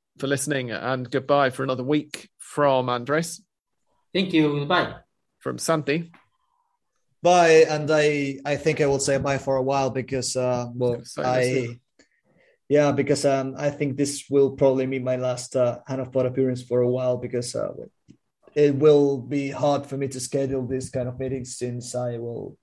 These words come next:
Speaker 3: will begin a new job that will, uh, require me to work on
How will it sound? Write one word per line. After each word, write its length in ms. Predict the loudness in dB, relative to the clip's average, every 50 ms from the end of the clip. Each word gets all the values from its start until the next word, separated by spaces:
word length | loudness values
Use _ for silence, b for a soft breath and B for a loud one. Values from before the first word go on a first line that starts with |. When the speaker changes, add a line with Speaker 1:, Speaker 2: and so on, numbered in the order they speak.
| _ _ -10
Speaker 3:
will 160 | -10 -10 -8
begin 320 | -8 -6 -4 -2 -2 -2 -2
a 60 | -4
new 160 | -6 -6 -6
job 380 | -4 -2 0 0 0 -2 -4 -12 -12 -8
that 200 | -8 -8 -10 -12 _ -12
will, 440 | -4 -2 0 0 0 0 -4 -8 -14 _ _ b b b b b b b b b b b b b _ 0
uh, 560 | 2 2 4 4 4 4 4 2 2 0 -2 -8 -18 _ -2
require 520 | 2 2 2 2 4 6 8 8 8 8 6
me 220 | 4 2 -2 -2
to 160 | -2 -2 -2 0
work 380 | 0 2 2 0 0 -4 -6
on 340 | -10 -8 -8 -8 -10 -10 -12